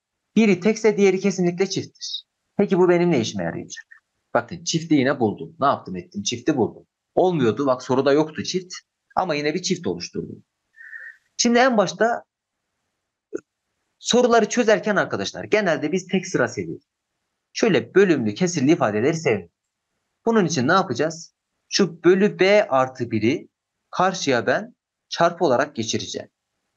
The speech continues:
Artık şurayı karalayabiliriz arkadaşlar.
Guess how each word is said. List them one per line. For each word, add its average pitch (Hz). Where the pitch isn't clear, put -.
Artık 175
şurayı 170
karalayabiliriz 123
arkadaşlar. -